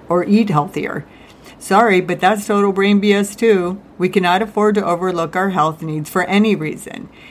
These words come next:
If we literally have a job that does not enable us to spend any amount of time on exercise or health food prep,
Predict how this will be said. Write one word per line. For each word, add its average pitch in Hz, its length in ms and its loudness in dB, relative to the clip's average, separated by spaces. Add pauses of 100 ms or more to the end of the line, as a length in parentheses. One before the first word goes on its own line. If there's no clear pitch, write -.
(120)
If 165 120 -2
we 190 140 6
literally 208 540 2
have 214 200 2
a 208 60 2
job 151 360 2
that 147 120 -4
does 147 240 -4
not 151 460 0
enable 165 420 -2
us 160 200 -2
to 156 100 -6
spend 151 420 -6
any 180 240 2
amount 180 300 2
of 170 80 -6
time 160 280 -2
on 151 160 -4
exercise 170 640 -2
or 190 120 -2
health 151 400 -2
food 151 420 -4
prep, 147 440 -2